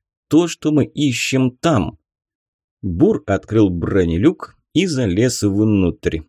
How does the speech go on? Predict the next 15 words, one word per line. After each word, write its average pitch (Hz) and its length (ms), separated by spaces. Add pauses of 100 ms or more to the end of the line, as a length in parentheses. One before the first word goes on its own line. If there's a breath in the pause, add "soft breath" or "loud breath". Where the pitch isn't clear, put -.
(140)
Его 92 420
восторженный 92 960
вопль 90 440
известил, 90 640
что 113 280
сыкуна 104 580
ещё 139 380
не 139 160
скоро 117 460
сварят. 110 540 (340)
Живительный 156 800
источник 156 880
действительно 139 1040
был 107 460
здесь. 104 600